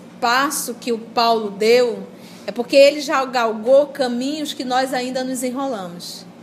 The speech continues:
Então, se nós observarmos o início de Paulo, ele era um homem muito,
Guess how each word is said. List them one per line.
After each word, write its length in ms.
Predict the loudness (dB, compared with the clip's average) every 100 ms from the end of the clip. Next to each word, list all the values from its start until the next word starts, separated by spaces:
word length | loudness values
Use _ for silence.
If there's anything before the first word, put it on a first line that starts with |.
| -20 -20 -20 -18 -18
Então, 280 | 0 2 2
se 120 | 0
nós 200 | 2 2
observarmos 760 | -2 -2 -2 0 0 0 -4
o 40 | -4
início 440 | -2 -2 -4 -6
de 80 | -10
Paulo, 500 | -6 -2 2 2 0
ele 120 | 0
era 140 | 0 0
um 120 | -2
homem 240 | -2 -2
muito, 1040 | -4 -2 -2 -4 -6 -6 -4 -4 -4 -4